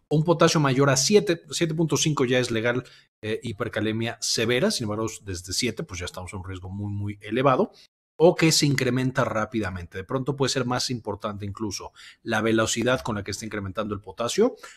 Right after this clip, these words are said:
a la cantidad de potasio que tiene el paciente. De nuevo, porque rápidamente nos puede llevar a una arritmia fatal si es que no lo atendemos a tiempo.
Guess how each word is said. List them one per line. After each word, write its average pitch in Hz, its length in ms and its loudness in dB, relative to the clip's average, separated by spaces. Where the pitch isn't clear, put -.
a 123 120 2
la 123 200 4
cantidad 107 480 0
de 113 80 -4
potasio 98 460 -8
que 90 80 -10
tiene 87 240 -12
el 82 80 -16
paciente. - 540 -14
De - 260 -16
nuevo, 127 140 2
porque 117 240 -2
rápidamente 117 640 2
nos 104 140 -6
puede 104 180 -6
llevar 104 240 -2
a 104 60 -6
una 104 180 -4
arritmia 104 460 -4
fatal 127 560 -2
si - 160 -6
es 110 80 -4
que 110 100 -6
no 98 140 -4
lo 101 80 -2
atendemos 85 500 -12
a 120 60 -12
tiempo. 123 400 2